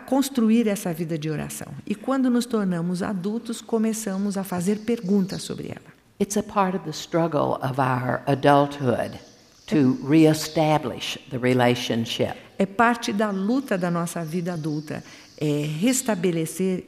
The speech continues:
Speaker 1: esse relacionamento.
Speaker 2: Children in their innocence and in their openness find it easy
Speaker 1: As
Speaker 2: to pray.
Speaker 1: as crianças, com sua inocência e estando tão abertas, acham fácil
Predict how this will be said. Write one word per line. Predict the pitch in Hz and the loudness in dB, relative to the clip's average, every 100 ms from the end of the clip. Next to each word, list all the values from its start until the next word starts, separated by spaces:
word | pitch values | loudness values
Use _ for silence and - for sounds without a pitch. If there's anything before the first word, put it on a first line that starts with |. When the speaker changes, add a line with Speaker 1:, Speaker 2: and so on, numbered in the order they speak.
| - | -4
Speaker 1:
esse | 160 - | -2 -2
relacionamento. | 160 151 151 156 147 151 - - - _ _ - | -2 -2 -4 -6 -8 -8 -12 -16 -20 _ _ -4
Speaker 2:
Children | 233 226 202 165 | 0 0 0 0
in | 156 | 2
their | 151 135 131 | 2 2 2
innocence | 180 185 180 - 117 117 - - - | 0 2 0 -2 -4 -6 -6 -8 -6
and | 143 139 | 0 2
in | 139 | 2
their | 139 127 135 | 2 0 2
openness | 160 165 - 117 120 120 123 - - - - | 0 2 0 0 0 -4 -4 -8 -12 -20 -12
find | 160 160 160 | -4 -2 0
it | 156 - | -2 -4
easy | 202 208 - 113 - - - _ - | -4 -4 -4 -4 -6 -14 -20 _ -6
Speaker 1:
As | 214 | -6
Speaker 2:
to | |
pray. | - 135 117 113 - - | -2 -2 -2 -2 -10 -6
Speaker 1:
as | 208 214 | -4 -2
crianças, | 285 269 254 285 294 294 | 0 2 2 0 -2 -4
com | - 226 | -2 -2
sua | - 214 214 | -2 0 0
inocência | 196 185 175 - 185 208 220 247 269 - - - | 0 0 -2 -4 -2 -2 -4 -6 -8 -10 -20 -8
e | 196 196 196 | -2 0 0
estando | 185 - 180 175 | -2 -2 -2 -2
tão | 170 226 254 | -2 0 2
abertas, | 196 156 175 190 - 262 262 - | 0 2 2 0 -2 -6 -6 -4
acham | 214 226 - 233 | -4 -4 -4 -6
fácil | 220 - - 254 262 - 185 | -6 -8 0 2 2 0 -2